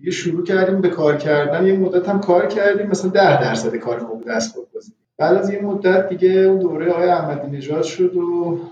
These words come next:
اولویت بندی واردات و این حرفا، اینا ناخواسته عوض اون خونگی رو ممنوع کردن.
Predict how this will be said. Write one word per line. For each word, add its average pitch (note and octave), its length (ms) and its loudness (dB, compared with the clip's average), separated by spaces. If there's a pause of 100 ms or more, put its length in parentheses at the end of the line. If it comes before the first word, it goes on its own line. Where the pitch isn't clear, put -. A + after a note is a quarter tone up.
(100)
اولویت B2+ 540 -2
بندی B2 480 -4
واردات C#3 640 -2
و - 20 -2
این D#3 100 -4
حرفا، C3 720 -4 (160)
اینا B2+ 180 -12 (100)
ناخواسته E3 760 -6 (680)
عوض C#3+ 160 -2
اون D#3+ 80 -6
خونگی D#3+ 380 -6
رو E3 80 0
ممنوع C#3 440 0
کردن. F#2+ 380 -10